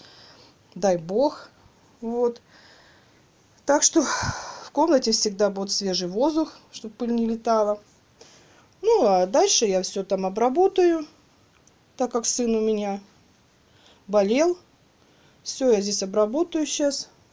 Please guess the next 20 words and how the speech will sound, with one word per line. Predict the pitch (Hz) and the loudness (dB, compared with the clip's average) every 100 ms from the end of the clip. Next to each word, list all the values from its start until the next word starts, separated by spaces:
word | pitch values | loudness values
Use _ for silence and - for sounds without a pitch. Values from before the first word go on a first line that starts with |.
| _ _ _ _ - _ _ _ | _ _ _ _ -20 _ _ _
Прыскалку | - 277 - 262 254 269 | -4 -4 -2 -6 -4 -2
возьму, | 262 254 247 247 247 - _ | 0 0 0 -2 -2 -8 _
всю | - 220 | -6 -2
мебель, | 220 285 285 285 269 - | 2 2 2 -2 -4 -14
стёкла, | - - 277 302 294 277 269 | -14 0 0 0 0 0 -2
зеркала. | 202 202 220 214 254 285 - _ _ _ - - _ _ | -10 -6 0 0 2 0 -6 _ _ _ -20 -20 _ _
Всё-всё | - 277 277 - 262 | -6 -4 -4 0 0
обработаю. | 226 214 190 214 214 220 220 | 2 -2 -2 -4 -4 -4 -6
В | 240 | -4
общем, | 330 370 392 | -4 0 0
вот | 359 381 | 0 0
так | 311 320 | 0 2
хотела | 320 - 254 294 | 0 -2 -2 -2
с | - | -4
вами, | 247 277 | -2 -2
друзья, | 277 226 226 | -2 0 -2
поделиться. | - 254 226 202 220 - 254 - _ _ _ _ _ _ _ _ | -2 -8 -8 -8 -8 -8 -8 -10 _ _ _ _ _ _ _ _
Если | 226 - | -4 -2
кому-то | 226 247 247 240 226 220 - - - - _ _ | 0 2 2 2 0 0 -14 -20 -20 -20 _ _
по-, | 226 214 208 190 185 190 165 165 | 2 4 4 2 2 -2 -8 -14